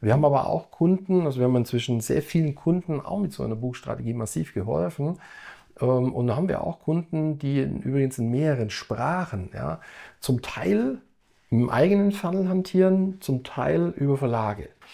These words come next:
Und, ähm, so eine Hybridstrategie ist möglich. Es kann auch sein, dass es sinnvoll ist, nur über einen Verlag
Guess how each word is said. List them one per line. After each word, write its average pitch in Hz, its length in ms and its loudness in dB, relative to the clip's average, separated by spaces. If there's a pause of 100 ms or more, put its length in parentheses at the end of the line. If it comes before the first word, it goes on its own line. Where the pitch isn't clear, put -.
(360)
Und, 123 540 2
ähm, 113 720 -2 (640)
so 113 140 0
eine 107 120 4
Hybridstrategie 156 840 2
ist 143 140 -4
möglich. 135 520 -4
Es - 240 -14 (140)
kann 117 200 -4
auch 131 320 0
sein, 123 400 -2
dass 120 140 -6
es - 160 -8
sinnvoll 120 580 -2
ist, 113 380 -6
nur 143 560 0
über - 240 -4
einen 107 260 -8
Verlag 98 480 -6